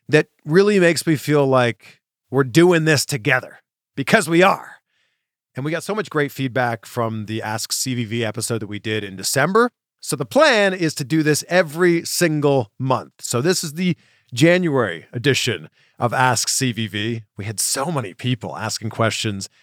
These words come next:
on social media using that hashtag Ask C V V. So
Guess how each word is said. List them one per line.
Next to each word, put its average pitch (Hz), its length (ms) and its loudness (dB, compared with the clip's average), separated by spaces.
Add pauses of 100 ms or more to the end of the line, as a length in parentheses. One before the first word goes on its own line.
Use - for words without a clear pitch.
(140)
on 104 120 -8
social 120 340 0
media 110 380 -2
using 107 260 -8
that 104 160 -4
hashtag 104 600 -4 (360)
Ask 117 320 -2
C 131 220 -2
V 113 160 -2
V. 120 300 -2 (380)
So 156 440 4